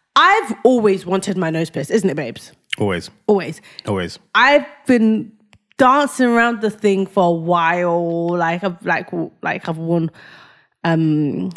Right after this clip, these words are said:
Speaker 1: you know, like, the faux hoops and all of that good stuff for a while now. I love the nose piercing and I love the whole septum piercing thing. But the thing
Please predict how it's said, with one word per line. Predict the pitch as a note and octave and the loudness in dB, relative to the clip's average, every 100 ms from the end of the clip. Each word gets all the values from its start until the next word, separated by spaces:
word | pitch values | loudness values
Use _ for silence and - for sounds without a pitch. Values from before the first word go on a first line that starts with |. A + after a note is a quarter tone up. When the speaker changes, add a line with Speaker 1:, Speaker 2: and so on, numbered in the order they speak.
| - | -6
Speaker 1:
you | - | -2
know, | F3 - D#3 - | -2 -2 -4 -6
like, | - - | -8 -8
the | |
faux | - - - - G3 F3 E3+ E3+ E3 D#3 - | -8 -10 -20 -2 0 2 4 2 2 -2 -2
hoops | G3+ E3+ - - - | 0 0 -2 -10 -4
and | F3 E3+ | -2 0
all | F3+ F3 | 0 0
of | |
that | E3 - - | 0 -4 -6
good | F#3 E3+ | -4 -4
stuff | - - C3+ F3 - | -6 -8 -8 -8 -10
for | - G#3 | -2 0
a | G#3 | 0
while | F#3+ A3+ C4 G3+ E3+ | 0 0 0 0 -2
now. | D#3+ D3 - - - - _ | -2 -4 -6 -12 -20 -20 _
I | A3 A#3+ G#3 - _ - | 0 2 0 -10 _ -10
love | G3 G#3 C#4 D4 B3+ - _ G3+ | -2 2 4 2 -2 -16 _ -6
the | G#3 | -2
nose | G3 G#3+ G#3+ | 2 2 0
piercing | G3+ E3+ F3+ | -4 -4 -2
and | E3 | -2
I | E3 | -2
love | F3+ E3+ | -4 -4
the | D#3+ | -8
whole | D#3 | -10
septum | - F3 - D3+ D3 | -8 -10 -10 -16 -16
piercing | C#3+ C#3 - | -16 -18 -20
thing. | - C3+ - - _ - | -16 -14 -16 -20 _ -2
But | G#3 | -2
the | G#3 | -2
thing | - E4 F4+ | -4 -2 -2